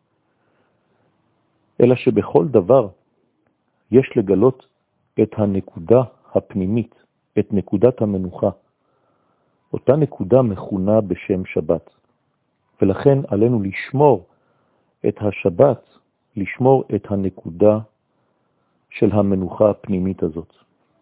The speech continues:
אנחנו יודעים שהמנוחה היא רק במפגש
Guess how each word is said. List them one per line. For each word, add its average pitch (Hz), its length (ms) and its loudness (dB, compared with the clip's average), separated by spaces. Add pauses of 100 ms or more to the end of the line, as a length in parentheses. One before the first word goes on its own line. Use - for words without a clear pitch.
(1200)
אנחנו 127 260 2
יודעים 117 220 0
שהמנוחה 101 600 0
היא 98 240 0
רק - 400 -2
במפגש 98 840 0